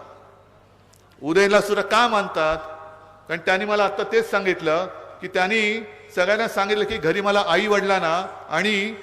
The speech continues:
शिवसैनिकांना तोंड दाखवायला जागा राहिली पाहिजे. जर मी भाजपात गेलो, मिंदेकडे गेलो, तर मी तोंड काय दाखवू लोकांना? हे सगळे जे काही गद्दार फिरतायत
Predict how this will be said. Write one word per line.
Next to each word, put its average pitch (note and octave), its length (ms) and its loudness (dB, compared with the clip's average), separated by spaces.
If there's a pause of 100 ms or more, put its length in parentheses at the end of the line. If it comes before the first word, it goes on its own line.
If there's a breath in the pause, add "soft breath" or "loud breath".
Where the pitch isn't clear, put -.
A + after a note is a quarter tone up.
(120)
शिवसैनिकांना G#3 680 2
तोंड G3 320 2
दाखवायला F#3+ 320 2
जागा E3+ 360 4
राहिली F3 220 4
पाहिजे. E3+ 220 2
जर F3 160 0
मी F#3 100 -4
भाजपात D#3 460 0
गेलो, G3 280 4
मिंदेकडे A3 480 2
गेलो, F3 360 2 (240 loud breath)
तर G3 60 4
मी F#3 80 0
तोंड B3 280 2
काय C#4+ 140 4
दाखवू D4 240 2
लोकांना? C#4 420 2 (2500)
हे D#3+ 60 -4
सगळे G3 360 4
जे B3 100 6
काही B3 180 6
गद्दार G3 420 2
फिरतायत G3+ 480 2